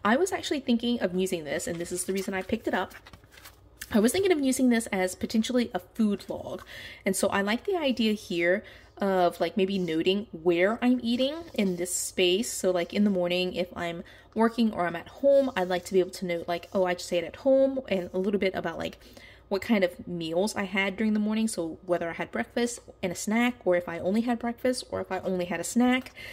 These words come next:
Same with afternoon. So, like, did I have lunch? Did I not have lunch? And then evening, did I have dinner? Did I have a smaller dinner? Did I have a bigger dinner? And then over here, I can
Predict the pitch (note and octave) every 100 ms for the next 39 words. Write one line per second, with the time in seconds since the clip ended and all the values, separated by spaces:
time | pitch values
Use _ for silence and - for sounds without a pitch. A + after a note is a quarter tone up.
0 | - - C4 A#3+ G#3+ G3 G3 F#3 F3+ F3
1 | F3+ F#3 F#3+ - F3+ E3 D#3+ D#3 - F3
2 | E3 - G3 B3+ B3 B3+ - F3 E3 D#3+
3 | F3+ A#3 C4 B3+ A#3+ A#3+ B3+ - - -
4 | - G#3 G3+ G3 G3 - - G3+ F3+ F3
5 | G3+ G3 E3+ E3 G3+ G#3 A#3+ A#3 A3+ A3
6 | F3+ F3 D#3 - G#3 G#3 G#3+ G3 G3 F#3
7 | F3+ E3+ - D#3+ F#3+ G#3+ G#3 G3+ G#3+ A#3+
8 | - G3 G3 G3+ G#3+ F#3+ G#3+ A3 A3+